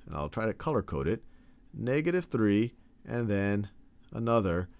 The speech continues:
negative, another negative three. Or you could say negative three minus three.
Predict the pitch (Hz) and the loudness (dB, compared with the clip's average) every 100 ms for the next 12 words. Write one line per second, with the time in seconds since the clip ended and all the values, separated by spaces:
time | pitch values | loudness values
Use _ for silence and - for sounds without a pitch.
0 | - - 123 123 120 87 80 80 82 - | -20 -12 -2 4 4 4 2 2 0 -4
1 | - - - - - - 107 113 107 98 | -20 -20 -20 -20 -18 -6 0 2 4 2
2 | 95 92 92 - 110 76 82 90 87 82 | 2 0 -2 -2 0 2 2 0 -2 -2
3 | 92 95 107 110 - 92 92 - - 92 | 0 2 4 2 0 -2 0 -2 -4 -2
4 | 90 101 107 - 76 113 | 0 0 -2 -2 0 0